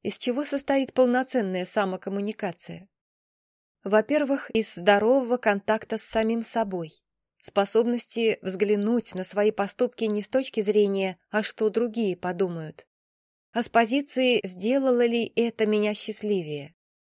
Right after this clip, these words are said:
Проблема в том, что многие люди не умеют работать со своими эмоциями и ощущениями, потому что не владеют языком их описания и не прислушиваются к собственному телу.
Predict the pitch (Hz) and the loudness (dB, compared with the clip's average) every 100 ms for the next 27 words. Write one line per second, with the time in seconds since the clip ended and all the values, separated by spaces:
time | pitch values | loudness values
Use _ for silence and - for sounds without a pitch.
0 | _ _ _ _ _ 233 240 277 302 277 | _ _ _ _ _ 4 4 4 0 -2
1 | - 262 247 240 226 247 214 208 190 220 | -2 -2 -2 -2 2 2 0 0 0 0
2 | 208 233 226 - 220 240 233 233 254 214 | 0 -2 -2 -6 -4 0 2 2 2 0
3 | 170 175 185 180 175 - - 190 196 190 | -2 -4 -4 -6 -8 -10 -8 -2 0 0
4 | 190 - 196 208 220 - 214 202 202 - | -2 -2 -2 -2 -4 -2 -2 -2 -2 -2
5 | 208 190 185 - 202 - 220 175 156 147 | -2 -2 -6 -8 -6 -2 -2 -2 -8 -12
6 | 143 - _ _ - 208 202 214 - 214 | -16 -20 _ _ -6 -2 -2 -2 -4 -2
7 | 208 208 208 240 247 - 196 185 - 214 | 0 2 2 0 -2 -2 -4 -4 -2 -2
8 | 214 202 - 196 196 - 220 240 233 226 | 0 -4 -4 -4 -4 -2 -2 0 -2 -2
9 | - _ _ _ 254 277 262 254 254 - | -6 _ _ _ 2 2 2 0 -2 0
10 | 240 247 233 240 233 - 220 - 214 - | -2 -2 -4 -2 -2 -4 -6 -4 -4 -4
11 | 220 226 220 226 - 180 156 147 | -4 -2 -2 -4 -6 -8 -8 -14